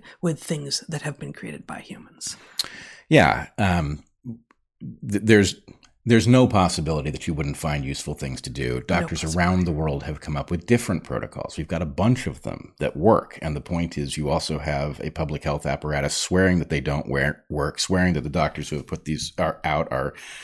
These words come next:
Speaker 1: Yeah.
Speaker 2: cranks. And that's just, um, abnormal and frankly transparent,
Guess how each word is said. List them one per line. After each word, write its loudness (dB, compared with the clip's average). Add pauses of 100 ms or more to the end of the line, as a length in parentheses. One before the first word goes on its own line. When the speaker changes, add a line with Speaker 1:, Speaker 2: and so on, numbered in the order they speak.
(320)
Speaker 1:
Yeah. -10 (180)
Speaker 2:
cranks. 4
And 0
that's 2
just, -4 (640)
um, -2
abnormal 0
and -10
frankly -12
transparent, -10